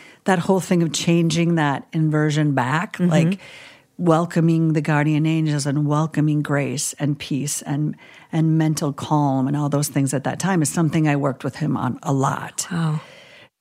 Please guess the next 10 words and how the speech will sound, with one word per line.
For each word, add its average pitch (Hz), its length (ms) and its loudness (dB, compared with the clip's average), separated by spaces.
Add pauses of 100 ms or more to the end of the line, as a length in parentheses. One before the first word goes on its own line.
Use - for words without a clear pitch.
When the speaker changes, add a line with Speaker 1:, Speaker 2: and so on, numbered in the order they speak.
Speaker 1:
I 160 120 4
had 165 340 2
a, 160 300 0 (760)
I 170 120 0
had 170 180 2
a 170 40 0
situation 165 640 0
where 160 240 0
I, 160 680 0 (800)
um, 151 520 0